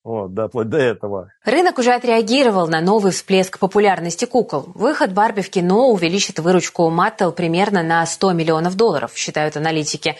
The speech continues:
Speaker 2: Штифель. Ну и сама кукла Барби может стать инвестицией. В мире сотни коллекционеров, которые готовы дорого заплатить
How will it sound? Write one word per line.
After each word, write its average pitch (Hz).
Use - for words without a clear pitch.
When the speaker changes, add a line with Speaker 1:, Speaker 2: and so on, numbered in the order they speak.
Speaker 2:
Штифель. -
Ну 302
и 233
сама 214
кукла 165
Барби 196
может 156
стать 160
инвестицией. 165
В -
мире 185
сотни 170
коллекционеров, 156
которые 160
готовы 165
дорого 175
заплатить 147